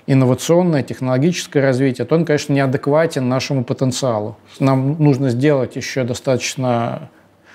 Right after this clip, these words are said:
э, много чего, приложить много усилий для того, чтобы этот вклад, э, был больше. Поэтому однозначного ответа на этот вопрос нет.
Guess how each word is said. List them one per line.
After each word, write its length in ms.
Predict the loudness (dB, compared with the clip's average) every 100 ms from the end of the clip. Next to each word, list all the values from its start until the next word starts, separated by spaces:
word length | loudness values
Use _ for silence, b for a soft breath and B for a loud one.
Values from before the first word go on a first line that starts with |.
| B B B -12
э, 240 | -8 -6
много 300 | 0 2 2
чего, 300 | 0 0 0
приложить 480 | 0 0 0 0 -2
много 300 | 0 0 0
усилий 540 | -2 -2 0 0 -2 -10 _ _ _ _ _ -10 0
для 140 | 0
того, 260 | 2 2 2
чтобы 260 | 0 -2
этот 160 | -2 -4
вклад, 460 | -4 0 0 0 -6 _ _ _ _ _ _ -20 -14 -6
э, 400 | 0 2 2 2
был 260 | 2 4
больше. 520 | 4 0 -2 -6 -12 -16 B B B B B B B B B B -2
Поэтому 280 | 0 2 2
однозначного 720 | 4 2 2 0 0 -2 0
ответа 340 | 0 -2 0
на 120 | -2
этот 160 | -4 -4
вопрос 400 | -4 -2 -2 -2
нет. 180 | -6 -8